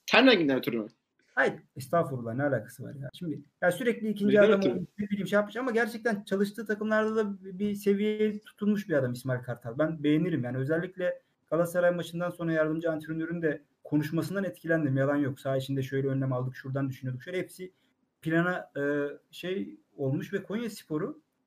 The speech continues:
Speaker 2: gerçekten o bizim üç dört senedir bildiğimiz Konyaspor'un dışında bir futbol oynatıyorlardı bu sezon özellikle. Yani böyle biraz daha hücumcu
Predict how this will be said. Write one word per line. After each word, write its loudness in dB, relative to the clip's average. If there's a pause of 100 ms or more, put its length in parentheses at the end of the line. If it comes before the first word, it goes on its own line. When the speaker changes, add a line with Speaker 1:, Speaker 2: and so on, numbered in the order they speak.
(640)
Speaker 2:
gerçekten 2
o -2
bizim -4
üç -12
dört 0
senedir -4
bildiğimiz -6
Konyaspor'un -6
dışında -4
bir 0 (180)
futbol -4
oynatıyorlardı -4
bu -14
sezon -8
özellikle. -10
Yani -8
böyle -8
biraz -2
daha 0
hücumcu -6